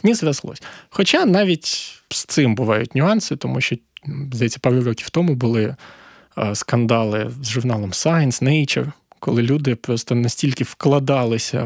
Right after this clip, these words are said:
у дослідницький процес, настільки вірили в цей результат, що коли вони отримували негативні результати дослідження, вони починали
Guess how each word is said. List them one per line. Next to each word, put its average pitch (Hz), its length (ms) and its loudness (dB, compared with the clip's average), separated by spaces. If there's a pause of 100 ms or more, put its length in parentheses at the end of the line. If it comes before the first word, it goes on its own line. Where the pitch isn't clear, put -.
(120)
у 120 360 0 (440)
дослідницький 123 560 0
процес, 220 500 0 (560)
настільки 143 320 0
вірили 127 580 2
в 110 60 -4
цей 131 180 0
результат, 123 640 0
що - 180 0
коли 139 220 2
вони 127 200 2
отримували 123 500 2
негативні 123 440 0
результати 120 460 0
дослідження, 175 600 2
вони 131 200 2
починали 131 760 2